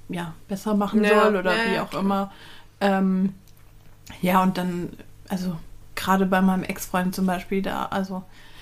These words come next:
Speaker 2: Da
Speaker 1: da hab
Speaker 2: hast du
Speaker 1: ich
Speaker 2: vieles
Speaker 1: schon
Speaker 2: erzählt,
Speaker 1: viel
Speaker 2: ja. Hm.
Speaker 1: erzählt und hab auch gesagt, „Boah, ich weiß nicht“ und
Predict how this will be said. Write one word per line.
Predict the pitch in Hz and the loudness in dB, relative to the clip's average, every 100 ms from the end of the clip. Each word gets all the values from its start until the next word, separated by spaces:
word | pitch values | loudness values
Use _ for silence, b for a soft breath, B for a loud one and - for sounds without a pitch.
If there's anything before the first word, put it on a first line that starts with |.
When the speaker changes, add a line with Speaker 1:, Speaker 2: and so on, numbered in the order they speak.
| B | B
Speaker 2:
Da | 196 | 4
Speaker 1:
da | 190 | 6
hab | |
Speaker 2:
hast | 185 | 8
du | 190 | 4
Speaker 1:
ich | - | 2
Speaker 2:
vieles | 202 190 185 | 4 6 6
Speaker 1:
schon | 185 | 4
Speaker 2:
erzählt, | 175 - 170 208 208 | 0 -2 0 2 4
Speaker 1:
viel | |
Speaker 2:
ja. | 196 190 185 - | 4 2 -2 -10
Hm. | 190 180 | -10 -4
Speaker 1:
erzählt | 196 196 208 196 190 | -4 -2 0 0 2
und | 190 | -2
hab | 190 | -2
auch | 185 - | -4 -4
gesagt, | 190 185 185 - | -4 -4 -4 -2
„Boah, | 196 190 196 196 190 B B | 0 0 0 -4 -8 B B
ich | - - | -14 -2
weiß | 214 220 208 214 | 0 2 0 0
nicht“ | 202 202 202 196 | 2 2 0 0
und | 190 180 | -4 -4